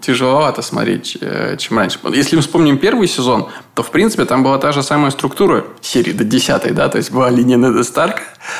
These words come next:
как основная, и были вспомогательные там Джейми Серсея или там, э, Джон Сноу. Плюс какие-то отдельные раннеры по, э, там, третьестепенным персонажам.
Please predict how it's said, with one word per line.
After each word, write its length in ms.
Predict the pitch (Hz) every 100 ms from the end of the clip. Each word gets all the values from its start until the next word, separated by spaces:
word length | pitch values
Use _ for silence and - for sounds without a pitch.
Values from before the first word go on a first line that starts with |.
| -
как 180 | - 147
основная, 520 | 151 147 139 143 139
и 160 | 127 131
были 240 | 160 147 123
вспомогательные 720 | - 120 113 123 127 117 -
там 380 | - - 160 156 _ -
Джейми 380 | 113 120 117 110
Серсея 640 | - 120 - 160 156 135
или 180 | 120 117
там, 320 | - - -
э, 540 | - 120 - - - - - 170 170 _ _ 113
Джон 220 | 120 110
Сноу. 360 | - 107 104
Плюс 280 | - - -
какие-то 280 | - - -
отдельные 400 | 107 135 117 101
раннеры 440 | 117 107 98 - - -
по, 420 | - - - -
э, 380 | - - - - - - - _ _
там, 140 | - 131
третьестепенным 760 | 175 175 - - 113 110 104 -
персонажам. 540 | - - 101 - -